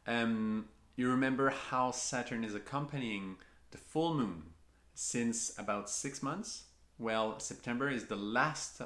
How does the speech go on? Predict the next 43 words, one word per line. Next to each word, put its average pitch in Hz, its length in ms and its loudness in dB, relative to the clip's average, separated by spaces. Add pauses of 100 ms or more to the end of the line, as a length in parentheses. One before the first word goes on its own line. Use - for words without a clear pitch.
(160)
of 101 240 -4
those 101 260 -4
months. 208 520 -2 (360)
So, 107 540 -2
um, 95 340 -4
and 110 140 2
it, 131 180 2
it's, 110 360 -4
it's - 480 -4 (180)
very 120 420 2
strong. 95 560 -4
It's - 140 -10
gonna 113 240 -2
be 107 160 -4
in 104 100 -2
square, 143 540 2
so 95 240 -8
Saturn 123 640 -2
will 117 160 -2
be 120 340 2 (460)
in 117 420 4
Capricorn. 139 680 0
It 113 80 0
will 104 140 0
form 135 360 -2
a 117 60 -2
square 120 320 -4
with 110 220 -6
the 104 60 -2
moon 175 640 2
in 135 240 -2
Aries 156 640 -2 (380)
and 113 200 -2
with 113 180 -4
the 110 60 -8
sun, 170 580 0 (480)
which 131 260 -2
will 117 120 2
be 113 100 -2
in 113 80 -2
conjunction 107 540 -6
with 98 160 -8
Mercury, 190 560 0